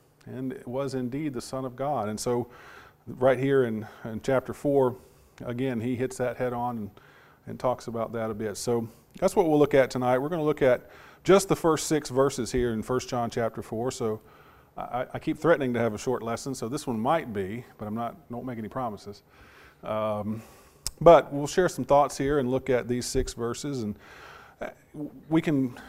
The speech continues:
uh, dig out and, and get a lot from these, as, as is the case with, um, with John's writing. Um, but let's just dive in here and,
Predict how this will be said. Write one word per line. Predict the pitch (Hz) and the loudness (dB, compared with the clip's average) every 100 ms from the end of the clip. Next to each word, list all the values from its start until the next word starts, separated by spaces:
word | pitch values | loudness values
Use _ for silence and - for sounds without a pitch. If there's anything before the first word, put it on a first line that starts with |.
| - - | -6 -4
uh, | 127 117 | -2 -2
dig | 110 113 170 | -2 4 6
out | 156 156 151 151 | 8 10 8 6
and, | 135 120 117 | -2 -2 -2
and | 120 110 | -4 4
get | 160 | 6
a | |
lot | 151 156 151 | 10 12 12
from | - 127 | 8 2
these, | 127 127 | 4 4
as, | 120 120 - | 0 -2 -4
as | 123 120 113 - - _ | -4 -2 -4 -10 -16 _
is | 127 110 | -8 -8
the | 117 | -4
case | 135 127 120 | 0 0 0
with, | 123 113 - - - - _ - | -4 -6 -12 -18 -20 -20 _ -12
um, | 113 110 107 104 - - - - - - | -8 -6 -6 -8 -18 -20 -20 -20 -18 -14
with | 120 131 | -2 -2
John's | 123 127 120 107 | 0 0 0 2
writing. | 120 120 123 120 - _ _ _ _ _ _ _ _ - - - - - | 4 4 0 -4 -12 _ _ _ _ _ _ _ _ -20 -20 -20 -20 -12
Um, | 113 113 107 107 107 _ _ _ - | -6 -4 -2 -4 -8 _ _ _ -4
but | 151 | 6
let's | 196 208 | 6 6
just | 190 - 151 | 4 2 4
dive | 147 151 139 | 8 8 8
in | 139 131 | 4 4
here | 131 131 | 4 4
and, | 113 113 | 2 -2